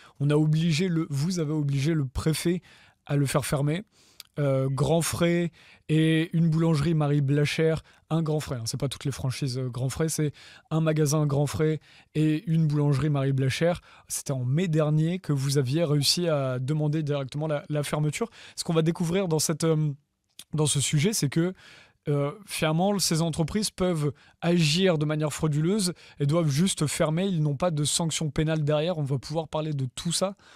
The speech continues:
On va essayer de prendre le temps. Les gens ont du mal à s'approprier ce sujet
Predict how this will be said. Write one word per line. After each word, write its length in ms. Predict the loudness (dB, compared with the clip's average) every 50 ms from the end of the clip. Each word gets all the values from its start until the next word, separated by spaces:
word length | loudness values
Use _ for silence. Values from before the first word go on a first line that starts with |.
| -20 -20 -10 _
On 60 | -2
va 60 | 0
essayer 160 | 0 0 0
de 40 | -2
prendre 220 | -4 -4 -4 -2 -2
le 80 | -2
temps. 140 | -2 -2 -2
Les 120 | 0 0
gens 140 | 0 0 0
ont 140 | 0 0 -2
du 160 | 0 0 0
mal 200 | 0 0 0 0
à 60 | 0
s'approprier 540 | 0 0 -2 -2 -2 -2 -4 -2 0 -2 -2
ce 140 | 0 -2 -2
sujet 440 | -2 0 0 0 0 2 0 -2